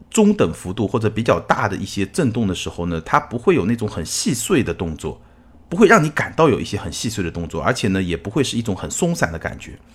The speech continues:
所以整个底盘对舒适性、对行驶质感的营造，我觉得对于一辆前横置平台上打造出来的车来说，应该表现还是不错的。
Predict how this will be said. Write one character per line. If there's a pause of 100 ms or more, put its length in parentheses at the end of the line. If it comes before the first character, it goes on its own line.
(120)
所
以
整
个
底
盘
对
舒
适
性、
对
行
驶
质
感
的
营
造， (400)
我
觉
得
对
于
一
辆 (1080)
前
横
置
平
台
上
打
造
出
来
的
车
来
说，
应
该
表
现
还
是
不
错
的。